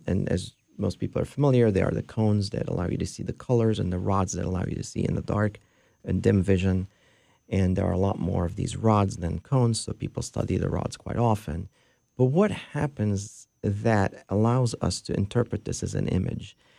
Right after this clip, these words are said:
And so there's actually a very small molecule in this large protein called rhodopsin, which is based on a vitamin A, which is why they tell you,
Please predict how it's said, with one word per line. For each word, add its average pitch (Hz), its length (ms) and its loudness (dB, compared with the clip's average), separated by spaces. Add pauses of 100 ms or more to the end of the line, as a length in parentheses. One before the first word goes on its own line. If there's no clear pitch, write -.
(240)
And 113 120 4
so 139 220 4
there's 123 260 6
actually 151 300 2
a 107 40 0
very 123 200 4
small 110 380 0
molecule 104 580 -2
in 92 80 0
this 92 180 -4
large 131 300 0
protein - 400 0
called - 280 -4
rhodopsin, 95 680 -2 (500)
which 113 560 2 (320)
is 110 400 0 (220)
based 165 320 4
on 107 380 2
a 98 160 4
vitamin 120 500 2
A, 98 280 2
which 104 180 -4
is 98 100 -6
why 107 180 2
they 101 120 2
tell 104 200 -4
you, 101 240 -2